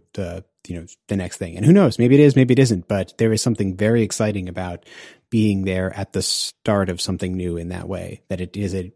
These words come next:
new platform, it is a new thing. It's not the, you know, in some ways you could, like, the i-, it's like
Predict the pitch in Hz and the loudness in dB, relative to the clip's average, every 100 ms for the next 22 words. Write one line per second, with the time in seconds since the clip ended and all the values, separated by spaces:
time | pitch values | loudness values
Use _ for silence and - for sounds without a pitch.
0 | - 104 110 110 95 - 92 - 95 92 | -2 4 6 4 2 -6 -8 -8 -10 -8
1 | 95 92 98 101 104 98 - - 123 92 | -8 -6 -4 0 0 -2 -8 -6 -4 -2
2 | 82 87 95 - 107 98 87 - _ - | -4 -8 -8 -2 -2 -2 -6 -12 _ -20
3 | - - _ - 107 98 95 95 90 95 | -20 -20 _ -6 -2 -2 -2 -4 -4 -4
4 | 107 110 95 104 104 - 98 - 113 143 | -4 -2 -4 -4 -6 -6 -6 0 2 2
5 | 127 120 104 | 2 -4 -6